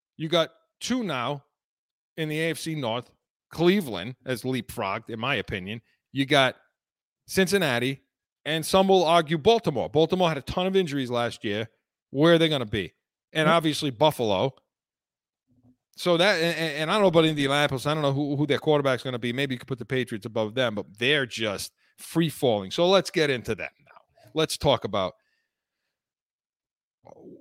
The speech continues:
Speaker 1: how bad is this for us?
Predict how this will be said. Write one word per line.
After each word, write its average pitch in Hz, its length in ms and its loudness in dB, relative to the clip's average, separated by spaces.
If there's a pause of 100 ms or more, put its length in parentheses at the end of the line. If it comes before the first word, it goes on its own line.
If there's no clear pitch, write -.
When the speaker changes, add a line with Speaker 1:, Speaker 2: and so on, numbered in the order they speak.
(160)
Speaker 1:
how 151 160 -4
bad 110 280 -2
is 90 120 -10
this - 380 -16 (800)
for 80 180 -10
us? - 240 -16